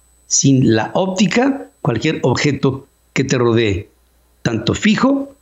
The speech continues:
como en movimiento, para que tengas el dato. <coughs> Para que tengas el dato, para seres humanos, el sujetar algo húmedo es algo que se hace de forma intuitiva,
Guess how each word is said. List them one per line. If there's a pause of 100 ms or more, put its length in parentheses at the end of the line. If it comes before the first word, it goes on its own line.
(120)
como
en
movimiento,
para
que
tengas
el
dato. (1400)
<coughs> (1080)
Para
que
tengas
el
dato, (800)
para
seres
humanos,
el
sujetar (160)
algo
húmedo (2000)
es
algo
que
se
hace
de
forma
intuitiva,